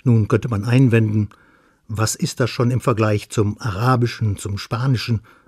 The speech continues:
oder gar zum Chinesischen? Aber als Maßstab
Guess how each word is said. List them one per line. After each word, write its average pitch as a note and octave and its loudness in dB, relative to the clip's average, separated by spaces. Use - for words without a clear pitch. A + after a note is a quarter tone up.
oder G#2+ 0
gar F#2+ -6
zum F#2 -6
Chinesischen? A2+ 0
Aber C#3 -2
als A#2+ -6
Maßstab A#2 -4